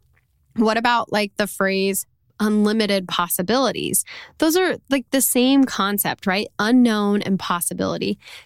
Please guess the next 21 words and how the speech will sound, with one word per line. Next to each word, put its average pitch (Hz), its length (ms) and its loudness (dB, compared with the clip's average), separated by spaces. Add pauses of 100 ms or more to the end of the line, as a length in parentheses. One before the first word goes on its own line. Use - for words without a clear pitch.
They're 285 400 0
very, 240 600 0
very 208 300 0
similar, 190 420 -2
but 220 140 -8
they 233 80 -2
have 220 160 -2
super 269 400 0
different 190 480 -2
connotations. 180 920 -4 (360)
So 240 460 0 (1080)
in 294 220 4
this 285 380 0 (440)
idea, 202 760 2
I'm 202 160 -2
just 220 200 -2
inviting 220 560 2
you 185 200 4
to 202 140 -2
look 196 300 0
at 190 320 -2